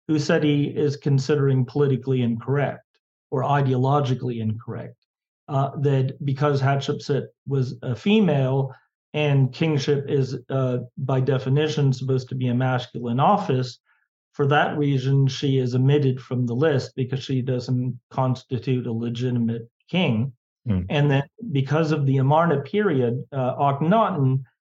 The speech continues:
Speaker 1: and all of his, uh, successors, and again, we can debate about how many and who they were, but all the kings between Akhenaten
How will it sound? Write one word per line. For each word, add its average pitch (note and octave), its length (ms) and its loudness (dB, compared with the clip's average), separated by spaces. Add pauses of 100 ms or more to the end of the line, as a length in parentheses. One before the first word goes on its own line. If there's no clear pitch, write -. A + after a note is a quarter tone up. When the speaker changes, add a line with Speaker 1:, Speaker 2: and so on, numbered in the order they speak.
Speaker 1:
and C#3 180 2
all E3+ 300 4
of D3 120 2
his, C3+ 360 -2
uh, B2 80 -4
successors, C#3 960 -2 (220)
and A#2+ 120 -2
again, A#2 260 0
we A#2 100 0
can A#2+ 160 -2
debate A#2 340 0
about A2 240 -4 (220)
how B2+ 240 -2
many A#2 400 2
and G#2 160 -2
who D3 180 2
they A2+ 320 0
were, B2 460 0 (280)
but C#3 260 0
all F3+ 340 2
the D#3 120 0
kings C3+ 380 0
between C3 400 0
Akhenaten C3 840 0